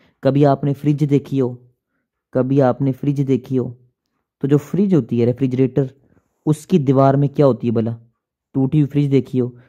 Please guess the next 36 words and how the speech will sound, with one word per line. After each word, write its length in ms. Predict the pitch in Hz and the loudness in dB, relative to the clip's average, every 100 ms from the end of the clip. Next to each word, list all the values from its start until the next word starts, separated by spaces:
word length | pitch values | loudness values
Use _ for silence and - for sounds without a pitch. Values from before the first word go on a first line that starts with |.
| _ - | _ -8
उसमें 320 | 120 139 139 | -6 0 0
भी 100 | 156 | 0
फोम 260 | 151 151 147 | 0 0 2
होती 280 | 139 131 131 | 0 -2 -8
है, 40 | |
स्पंज 340 | - 139 139 | -4 -4 -4
फोम, 320 | - 139 123 123 _ _ _ - | -4 -4 -4 -6 _ _ _ 0
वो 140 | 135 | 2
भी 80 | 160 | 4
अंदर 160 | 151 151 | 4 2
से 120 | 147 | 0
क्या 140 | 151 | 0
होती 180 | 135 - | 0 0
है, 60 | 113 | -6
पोरस, 580 | 117 131 131 139 - _ _ _ _ _ | -4 -2 0 0 -4 _ _ _ _ _
वो 160 | 120 147 | -2 2
भी 80 | 151 | 2
अंदर 180 | 147 143 | 2 0
से 120 | 143 | 0
क्या 120 | 151 | 0
होती 240 | 120 117 | 0 0
है, 80 | 113 | -4
सुराखदार। 720 | 110 131 123 131 123 127 123 _ _ _ - | -4 -4 -2 -2 -2 -6 -6 _ _ _ -4
उसके 300 | 139 - 165 | -4 0 0
अंदर 200 | 151 151 | 2 4
भी 120 | 151 | 2
क्या 180 | 151 156 | 2 2
होती 300 | 139 120 123 | 2 0 -4
हैं, 360 | 117 117 _ _ _ - | -4 -6 _ _ _ -6
एम्प्टी 420 | 131 127 143 147 | -4 -2 -2 -4
स्पेसेस। 580 | 139 - 131 - 135 123 123 - _ _ | -6 -2 -2 0 -4 -4 -12 -20 _ _
हर 320 | - 208 220 | -2 2 4
वो 340 | 180 131 143 139 | 2 2 2 0
चे-, 420 | - 127 117 - | -2 -6 -6 -8
चीज़ 380 | - 123 110 113 - - _ 131 | -6 -4 -2 -6 -12 -20 _ -2
जो 340 | 139 156 - | 0 0 -4